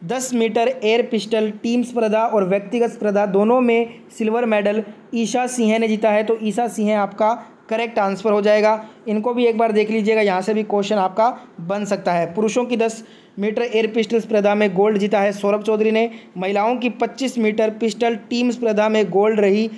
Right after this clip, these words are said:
राही, अ, सरनोबत ने और ईशा सिंह और रिदम स्वांग-, अ, सांगवान ने जीता है। अगला क्वेश्चन, अंडमान निकोबार द्वीप समूह में स्थित भारत का एकमात्र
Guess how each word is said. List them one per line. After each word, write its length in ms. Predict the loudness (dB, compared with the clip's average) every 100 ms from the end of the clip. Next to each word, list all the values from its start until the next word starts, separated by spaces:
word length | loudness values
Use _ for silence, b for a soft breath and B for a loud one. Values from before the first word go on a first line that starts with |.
| B B -4
राही, 480 | -2 -2 -2 -2
अ, 180 | 2 2
सरनोबत 560 | 2 2 2 2 2 0
ने 160 | 0 2
और 220 | 2 2
ईशा 220 | 2 0
सिंह 340 | -2 0 0
और 220 | 2 0 0
रिदम 360 | 0 0 -2 -4 B -10
स्वांग-, 400 | -6 -4 -2 0
अ, 120 | 0
सांगवान 460 | 0 0 2 2
ने 120 | 2 0
जीता 280 | 0 0
है। 260 | 0 -2 -4 -14 -20 -20 B B B
अगला 240 | -6 -4 -2
क्वेश्चन, 400 | -2 0 0 0
अंडमान 640 | -2 0 0 0 0 2
निकोबार 720 | 0 2 2 2 0 -2 -4
द्वीप 340 | -4 -2 -2 -2
समूह 400 | -2 0 2 2
में 140 | 0
स्थित 280 | -2 -4 -4
भारत 460 | -6 -4 -4 -4 0
का 240 | 0 0
एकमात्र 640 | -2 0 0 0 0 -2